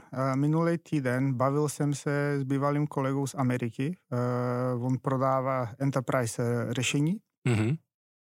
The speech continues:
Speaker 1: A jen tak jako bavili jsme se, protože má přijít do Prahy, jo, domluvali jsme si, kde si dáme pivko a tak dále,
Speaker 2: Tak
Speaker 1: a tak dále.
Speaker 2: promiň, než mi to
Speaker 1: Jo.
Speaker 2: řekneš, poslední informace, co já mám, nebo to, co si myslím, je, že v Americe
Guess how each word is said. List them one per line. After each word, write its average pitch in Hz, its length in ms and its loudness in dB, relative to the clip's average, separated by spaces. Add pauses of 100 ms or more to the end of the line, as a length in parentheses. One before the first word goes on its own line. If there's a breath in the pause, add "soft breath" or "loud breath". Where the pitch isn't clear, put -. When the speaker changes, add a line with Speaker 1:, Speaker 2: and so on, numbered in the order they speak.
(440)
Speaker 1:
A 156 80 4
jen 180 200 4
tak 190 220 2
jako 180 440 0 (100)
bavili 170 380 0
jsme 156 200 -2
se, 151 140 0
protože 143 400 -2
má 139 160 2
přijít 139 280 -2
do 113 100 -4
Prahy, 147 600 0 (160)
jo, 131 240 2
domluvali 139 500 2
jsme 131 140 -2
si, 139 120 -2
kde 135 140 0
si 143 120 -4
dáme 135 260 2
pivko 147 440 0
a 113 100 2
tak 143 180 0
dále, 131 200 2
Speaker 2:
Tak 117 120 4
Speaker 1:
a - 40 -2
tak 165 80 2
dále. 156 100 0
Speaker 2:
promiň, 156 280 4
než 135 160 0
mi 160 100 0
to 147 100 -2
Speaker 1:
Jo. 139 40 2
Speaker 2:
řekneš, 165 480 2 (160)
poslední 151 380 0
informace, 143 520 0
co 139 140 0
já 113 200 4
mám, 151 340 2
nebo 127 240 0
to, 123 160 -4
co 127 160 -4
si 131 140 -2
myslím, 120 380 0
je, 131 120 0
že 135 120 0
v - 60 -6
Americe 120 640 0